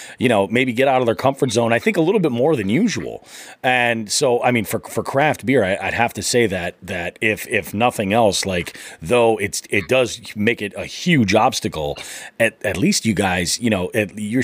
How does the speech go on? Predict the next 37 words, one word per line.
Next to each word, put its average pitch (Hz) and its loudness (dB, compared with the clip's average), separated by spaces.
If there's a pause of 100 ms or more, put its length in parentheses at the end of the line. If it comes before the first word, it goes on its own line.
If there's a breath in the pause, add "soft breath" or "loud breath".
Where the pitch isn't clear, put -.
you're 127 -2
still 107 2
in 127 6
it. 92 0
And 117 0
if 113 -4
there's 92 -8 (120)
still 123 2
a - -8
huge 104 0
demand, 87 -4 (640 loud breath)
you 110 2
know, 101 2 (280)
it's 131 0
just - -2 (200)
the 123 0
creativity 117 2
as 98 0
far 107 2
as 98 2
getting 113 0
things 87 -8
there. 95 -6
What 131 2
about 247 2
with - 0
Arc 135 0
Point? - -10
How, - 2
how 143 2
have 139 -2
you 151 0
guys 107 2
been 87 -8
affected? 80 -10
How 110 0
are, 113 2